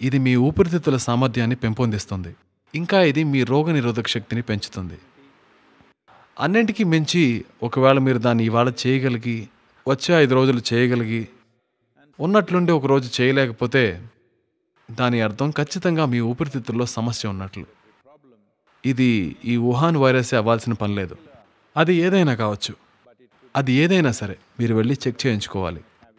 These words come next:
ఉన్నట్టుండి ఇది మీరు చేయలేకపోతే కనుక చెక్ చేయించుకోండి. దీన్ని ఎలా చేయాలంటే, మీ నోటిని పూర్తిగా తెరిచి, మీ నాలుక పూర్తిగా బయటకు పెట్టి,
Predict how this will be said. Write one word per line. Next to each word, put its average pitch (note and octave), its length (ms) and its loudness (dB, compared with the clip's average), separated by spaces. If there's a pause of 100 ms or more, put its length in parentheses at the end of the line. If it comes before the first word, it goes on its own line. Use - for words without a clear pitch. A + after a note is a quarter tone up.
(120)
ఉన్నట్టుండి F3+ 540 0
ఇది D#3 140 2
మీరు B2+ 360 0
చేయలేకపోతే B2+ 500 0
కనుక G#2+ 440 -4 (380)
చెక్ - 220 -6
చేయించుకోండి. G#2 500 -6 (560)
దీన్ని D#3+ 220 4
ఎలా D#3+ 140 6
చేయాలంటే, D3+ 800 2 (600)
మీ C#3 140 2
నోటిని F3+ 420 2
పూర్తిగా D#3 480 0
తెరిచి, A#2+ 680 0 (480)
మీ D3+ 140 0
నాలుక E3+ 440 2
పూర్తిగా F#3+ 600 -2
బయటకు C3 360 0
పెట్టి, A#2+ 420 -2